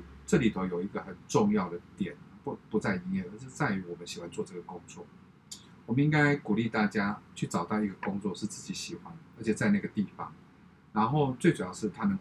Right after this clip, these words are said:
活下去，在那里能够成家立业，哦，可以繁衍他的下一代。那我认为这个才是重要的事情，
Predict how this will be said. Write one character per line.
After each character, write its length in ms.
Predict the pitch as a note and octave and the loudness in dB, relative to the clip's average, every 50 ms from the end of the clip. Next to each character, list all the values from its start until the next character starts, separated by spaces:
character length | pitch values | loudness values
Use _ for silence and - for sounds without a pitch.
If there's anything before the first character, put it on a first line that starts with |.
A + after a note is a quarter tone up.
| - | -4
活 100 | - E2+ | -10 -12
下 160 | F2 - G2+ F2 - | -8 -6 -8 -8 -8
去， 160 | - - F2 - - - - - - - - | -10 -12 -12 -12 -14 -20 -20 -20 -20 -20 -6
在 140 | - B2 A#2+ | -2 0 0
那 100 | A#2+ A2+ | 2 2
里 100 | G#2+ F#2+ | 2 0
能 100 | F2 F#2 | -2 -4
够 160 | G2 - G2+ F#2+ | -4 -2 -2 -2
成 180 | - - F#2+ F2 | -4 -8 -10 -4
家 160 | - F#2 F#2 | -4 -2 -2
立 160 | F#2 G2+ F#2+ F2 | 0 -2 -2 -2
业， 160 | F2+ F#2+ - - - - - - - - - - - | -4 -6 -8 -8 -14 -20 -20 -20 -20 -20 -18 -6 -4
哦， 180 | A2 F2+ - - | -4 -4 -4 -4
可 100 | - - | 0 2
以 60 | A2 G#2+ | 2 2
繁 240 | - - G2 G2+ | 2 2 2 2
衍 100 | G#2 F#2+ E2+ - | 2 2 0 -2
他 100 | G2+ G2 | -2 -4
的 100 | F#2 F2 | -4 -4
下 260 | - - A2 F2 - E2+ | -2 -2 -2 -4 -4 -8
一 120 | - - | -12 -12
代。 100 | - - - - - - - - - - - - | -12 -12 -12 -16 -20 -20 -20 -20 -20 -20 -10 0
那 100 | - E3 | 2 4
我 120 | D3 A2+ A2 | 6 6 8
认 160 | A#2 D#3+ E3 | 8 8 8
为 140 | B2+ G2 F2+ | 8 4 2
这 140 | - A2 G#2+ | 0 2 2
个 160 | G#2+ G2 - - - | 2 2 2 -2 -8
才 180 | - G#2 F#2 | -6 -4 -4
是 140 | E2+ - G#2+ | -2 0 -2
重 240 | - - G#2+ F#2 F2 | -2 0 -2 -4 -4
要 80 | F#2 F2 | -8 -12
的 60 | E2+ E2 - | -14 -14 -16
事 220 | - - - - | -14 -8 -6 -6
情， 200 | - - A2 G#2 | -6 -6 -10 -14